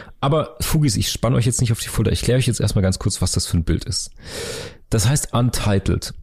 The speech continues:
Und das ist das größte aus dieser Bacchus-Serie. Das Bild, damit ihr eine Größenidee habt, ist drei Meter fünfundzwanzig auf vier Meter vierundneunzig. Also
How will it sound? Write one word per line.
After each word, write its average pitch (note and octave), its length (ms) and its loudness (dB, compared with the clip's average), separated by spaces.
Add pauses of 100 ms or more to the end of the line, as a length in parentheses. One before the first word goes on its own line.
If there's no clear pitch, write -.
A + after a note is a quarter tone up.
(100)
Und A2+ 140 2
das A2 80 2
ist A#2+ 160 0
das A#2 140 -2
größte C3 580 2
aus G#2 160 2
dieser G#2 240 2
Bacchus-Serie. F#2 680 2
Das F#2 200 2
Bild, D#3 420 0
damit G#2 180 4
ihr G2+ 180 0 (100)
eine G#2 260 4 (200)
Größenidee G2+ 680 2
habt, - 160 0
ist - 220 -4
drei A2+ 300 4
Meter D3+ 300 4
fünfundzwanzig A2 1160 2 (220)
auf G2 180 2
vier C3+ 380 2
Meter G2+ 540 4 (200)
vierundneunzig. E2+ 1040 0 (100)
Also G2 320 2